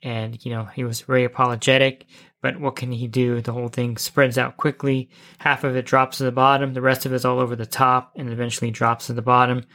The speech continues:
and he's, you know, you're pretty much out of luck when something like that happens. So things like that do happen. And then last, I think the tree trimmers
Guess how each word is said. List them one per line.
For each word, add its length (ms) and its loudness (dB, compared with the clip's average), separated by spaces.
and 160 2
he's, 460 -4
you 100 -2
know, 60 0
you're 120 0
pretty 200 0
much 180 0
out 160 0
of 80 0
luck 240 2
when 140 -4
something 240 -2
like 180 -2
that 160 2
happens. 540 0
So 400 2
things 180 2
like 200 2
that 240 2
do 120 2
happen. 560 0
And 100 0
then 180 4
last, 420 4
I 80 -2
think 220 -4
the 100 -6
tree 240 0
trimmers 520 0